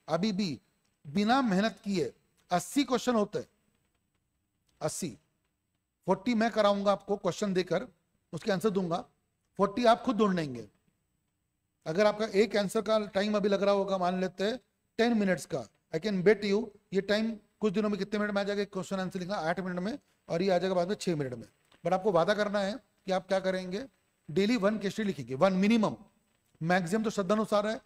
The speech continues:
फिर तो आपके पास अगर मेरी केस स्टडी की बुक होंगी तो उसमें पाँच पाँच सौ केस स्टडीज है, वो भी निपु-, निचोड़ लेते पूरा, फिर तो भाई साहब बहुत बढ़िया हो गया। But चलो नहीं भी करते हो तो भी फ़ोर्टी डेज में डेली वन केस स्टडी मेरे तरफ से और आपकी तरफ से एक केस स्टडी आपकी, फ़ोर्टी प्लस फ़ोर्टी,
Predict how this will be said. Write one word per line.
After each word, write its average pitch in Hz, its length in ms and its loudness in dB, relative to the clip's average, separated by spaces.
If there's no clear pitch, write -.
फिर 190 80 -4
तो 196 80 0
आपके - 200 -2
पास 202 160 0
अगर 214 100 -2
मेरी 202 140 0
केस 190 200 -2
स्टडी 202 140 -4
की 196 60 -2
बुक 185 140 -2
होंगी 202 220 -2
तो 196 80 -4
उसमें 190 200 -4
पाँच 175 240 -2
पाँच 202 120 0
सौ 196 60 -10
केस 185 140 -2
स्टडीज 160 240 -6
है, 117 100 -10
वो 160 120 2
भी 214 140 2
निपु-, 202 240 0
निचोड़ 190 320 4
लेते 214 180 2
पूरा, 190 240 2
फिर 185 100 -4
तो 196 80 -2
भाई 175 120 2
साहब 185 160 -4
बहुत 196 140 0
बढ़िया 175 240 2
हो 139 100 0
गया। 123 160 -10
But 190 180 -2
चलो 220 160 0
नहीं 190 200 0
भी 233 80 2
करते 214 280 0
हो 214 40 -4
तो 208 100 -2
भी 233 160 -2
फ़ोर्टी 202 360 -4
डेज 214 240 0
में 220 180 -4
डेली 196 260 2
वन 208 180 0
केस 196 160 -4
स्टडी 208 200 -4
मेरे 180 220 2
तरफ 196 220 -2
से - 200 -10
और 196 120 2
आपकी 185 180 0
तरफ 208 240 -2
से 233 200 -8
एक 208 200 0
केस 202 140 -2
स्टडी 202 160 -6
आपकी, 175 360 -4
फ़ोर्टी 196 300 2
प्लस 233 180 0
फ़ोर्टी, 175 420 -4